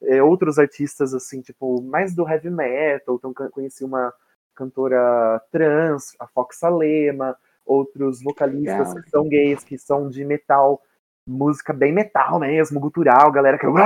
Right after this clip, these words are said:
Speaker 1: tem a
Speaker 2: <laughs>
Speaker 1: Midori
Speaker 2: Muito
Speaker 1: Kido,
Speaker 2: legal.
Speaker 1: é, tem a Midori Kido, que é uma drag da Bahia, enfim. Aí, tipo, e é engraçado, porque a Midori, inclusive,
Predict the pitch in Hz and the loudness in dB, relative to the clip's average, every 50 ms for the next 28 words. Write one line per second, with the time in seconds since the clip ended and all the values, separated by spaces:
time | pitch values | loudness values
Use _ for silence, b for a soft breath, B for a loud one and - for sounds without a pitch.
0 | 214 202 190 208 214 202 190 - - - - - - - _ _ _ _ _ _ | 6 4 4 4 4 4 4 2 2 2 2 0 0 -6 _ _ _ _ _ _
1 | _ _ 165 160 156 156 160 160 170 160 - - 277 269 254 254 - - 285 285 | _ _ 2 4 4 4 4 4 4 4 4 4 4 2 -2 -2 2 4 6 6
2 | 294 294 277 226 208 202 202 202 202 - - - - 139 156 170 170 165 - 156 | 6 6 6 4 4 2 2 0 -4 -8 -10 -4 2 4 4 6 4 4 0 -2
3 | 156 160 170 175 156 170 160 160 160 - - 165 156 143 151 - 160 160 151 147 | -2 0 0 0 2 0 0 0 -4 -6 -8 -6 -6 -6 -4 -4 -4 -4 -2 -4
4 | 143 143 139 139 139 135 139 127 123 123 127 135 156 170 170 160 151 147 147 139 | -2 -2 -2 -2 -2 -4 -4 -4 -2 -4 -2 -2 -2 -4 -2 0 0 2 2 2
5 | 135 135 131 - _ _ _ _ _ _ _ _ - 175 180 - - 151 127 113 | 2 0 -2 -6 _ _ _ _ _ _ _ _ -8 -8 -6 -6 -6 -6 -6 -6
6 | 110 - _ _ _ _ - 175 170 175 175 180 190 202 214 185 - 233 185 - | -8 -12 _ _ _ _ 6 8 8 8 8 6 4 2 0 -2 -2 -4 -4 -2
7 | 220 214 208 208 208 202 190 180 185 185 185 180 202 202 202 190 180 175 - 175 | 0 2 4 6 8 8 8 8 6 6 4 4 4 6 6 6 6 6 4 0
8 | 175 - 175 170 151 147 151 151 156 160 147 170 165 165 165 170 175 175 165 - | 2 4 6 8 8 8 6 4 2 2 2 2 2 2 2 2 0 0 0 0
9 | 160 160 147 147 160 156 143 180 180 180 | 0 0 0 -2 -4 -2 -2 -2 -4 -4